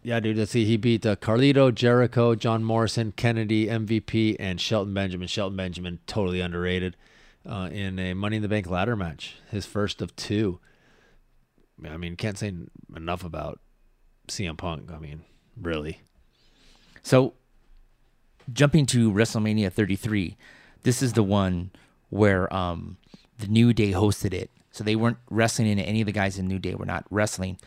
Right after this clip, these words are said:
Speaker 2: but that was
Speaker 1: Hold on, hold on. I, you bring up the WrestleMania, but you don't start. T-, you don't. You're, you're not. You're missing some stuff here. I'm shaking my hands in the air.
Speaker 2: Okay.
Speaker 1: We're not gonna talk about Shawn Michaels beating Ric Flair th-,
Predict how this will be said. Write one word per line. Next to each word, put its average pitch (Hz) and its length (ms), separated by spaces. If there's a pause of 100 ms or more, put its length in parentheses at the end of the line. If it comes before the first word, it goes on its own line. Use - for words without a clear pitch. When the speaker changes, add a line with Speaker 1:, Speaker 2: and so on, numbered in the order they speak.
(360)
Speaker 2:
but 98 300
that 95 220
was 92 200
Speaker 1:
Hold 147 140
on, 98 200 (240)
hold 120 200
on. 95 160 (880)
I, 139 120 (300)
you 156 220
bring 190 260
up 220 180
the 139 160
WrestleMania, 143 600
but 110 80
you 123 40
don't 156 160
start. 135 240
T-, 147 120
you 151 120
don't. 160 280
You're, 135 200
you're 143 180
not. 160 220 (200)
You're 123 240
missing 180 340
some 131 180
stuff 92 280
here. - 220 (680)
I'm 107 100
shaking 180 320
my 165 120
hands 160 220
in 156 80
the 147 140
air. 131 280 (220)
Speaker 2:
Okay. 127 280 (360)
Speaker 1:
We're 151 100
not 185 80
gonna 196 160
talk 170 240
about 180 180
Shawn 147 240
Michaels 156 420
beating 147 300
Ric 139 180
Flair 156 520 (440)
th-, 127 140